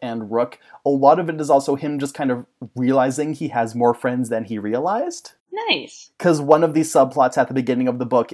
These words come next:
Speaker 1: is that he joins intramural baseball, which is, like, it's just fun baseball, basically. It's
Speaker 2: Yeah.
Speaker 1: not the official school team.
Speaker 2: Yeah.
Speaker 1: And he says that he never been in baseball since Little League because he lost the taste for it after Rook beat the shit out of him.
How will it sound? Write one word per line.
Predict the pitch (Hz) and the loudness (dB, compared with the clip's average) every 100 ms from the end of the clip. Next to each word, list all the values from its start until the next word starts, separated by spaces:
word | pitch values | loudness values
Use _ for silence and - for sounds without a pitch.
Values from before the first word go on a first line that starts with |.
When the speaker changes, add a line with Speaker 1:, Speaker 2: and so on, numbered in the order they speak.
| - | -4
Speaker 1:
is | 127 | -2
that | 117 113 - | 2 0 0
he | 135 | -4
joins | 123 127 117 117 117 120 _ - | 0 0 0 -4 -6 -10 _ -2
intramural | 139 131 131 131 120 113 | 0 0 0 0 2 0
baseball, | 113 135 135 - 95 90 - _ _ _ - | 0 -2 -2 -2 -2 -2 -8 _ _ _ -4
which | 131 147 - | 4 4 4
is, | 123 | 0
like, | 113 113 - _ - | -2 -4 -18 _ 4
it's | 165 - | 4 4
just | 147 143 | 0 -2
fun | 139 151 127 | -2 2 2
baseball, | 113 107 113 | 2 -2 -2
basically. | 107 95 104 110 | -2 -4 -6 -8
It's | 98 | -2
Speaker 2:
Yeah. | 170 | 0
Speaker 1:
not | 120 113 | 0 0
the | |
official | 107 104 101 | -8 -8 -12
school | - 107 104 | -10 -10 -8
team. | 123 92 85 _ _ - | -8 -10 -12 _ _ -12
Speaker 2:
Yeah. | - | -6
Speaker 1:
And | 131 123 113 - _ | -2 -2 -4 -8 _
he | - 151 139 | -6 -2 -2
says | - 131 110 | 0 0 0
that | |
he | 139 | -2
never | 127 117 117 113 - - | 0 2 2 0 -4 -12
been | 123 110 143 139 131 | -12 -4 -2 2 2
in | 123 | 0
baseball | 123 123 120 110 | -2 0 0 0
since | - 110 160 | -2 -4 0
Little | 180 | 0
League | 127 98 101 | 0 -4 -2
because | 123 - 123 110 - _ | -4 0 0 0 -6 _
he | 147 | 0
lost | 123 107 | 0 0
the | 131 | -2
taste | - 160 - | 0 0 0
for | 123 | -2
it | 113 | 2
after | 127 117 131 | 2 2 0
Rook | 107 117 - | -4 -4 -4
beat | 117 117 | -8 -6
the | |
shit | 117 160 | -2 -2
out | 113 98 | 0 -6
of | 95 | -6
him. | 95 | -8